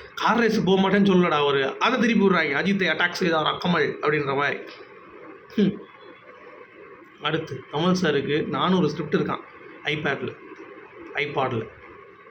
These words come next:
iPad, iPod-ன்னு தெரில, சரிங்களா? இதுலயே ஒண்ணு. ஜோஜு ஜார்ஜ் சொல்லியிருக்காரு, "இங்கேயா ஒரு ரெண்டு மூணு ஸ்கிரிப்டுக்கே இவ்வளோனா, அப்ப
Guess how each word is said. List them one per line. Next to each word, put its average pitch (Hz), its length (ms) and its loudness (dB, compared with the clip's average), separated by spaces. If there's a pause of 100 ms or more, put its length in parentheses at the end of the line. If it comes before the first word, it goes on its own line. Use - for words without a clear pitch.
(460)
iPad, 135 280 -4 (120)
iPod-ன்னு 135 380 0
தெரில, 127 220 -2 (920)
சரிங்களா? 143 340 -2 (200)
இதுலயே 147 400 2
ஒண்ணு. 139 180 -2 (1400)
ஜோஜு 202 280 4
ஜார்ஜ் 170 340 0
சொல்லியிருக்காரு, 143 400 -2 (480)
"இங்கேயா 180 240 0
ஒரு - 280 -2
ரெண்டு 196 220 6
மூணு 208 220 6
ஸ்கிரிப்டுக்கே - 360 -2
இவ்வளோனா, 202 340 4
அப்ப 196 260 0